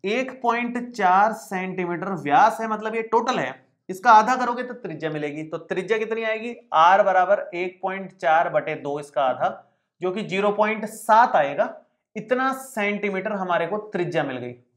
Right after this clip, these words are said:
तो ये आप यहाँ पर लिख सकते हो कि भाई यहाँ से लेकर के यहाँ तक का जो पोर्शन है वो है ज़ीरो पॉइंट सात सेंटीमीटर का,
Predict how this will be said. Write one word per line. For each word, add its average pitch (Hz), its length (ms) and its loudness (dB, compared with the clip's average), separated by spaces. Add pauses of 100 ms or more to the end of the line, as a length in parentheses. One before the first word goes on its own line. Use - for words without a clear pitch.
(1000)
तो 151 60 -4
ये 175 300 4
आप 165 280 6
यहाँ 160 200 -2
पर 156 160 0
लिख 185 140 -4
सकते 185 280 -6
हो 190 100 -2
कि 190 100 -8
भाई 180 240 -8 (480)
यहाँ 151 520 -2
से 240 140 -4
लेकर 170 340 -4
के 143 180 -4 (800)
यहाँ 147 400 -2
तक 214 140 -4
का 226 80 0
जो 208 140 -2
पोर्शन 175 400 -4
है 139 260 -6
वो 156 200 -4
है 165 180 0 (520)
ज़ीरो 156 440 0
पॉइंट 185 440 -2
सात 156 560 4
सेंटीमीटर 139 880 -10
का, - 240 -20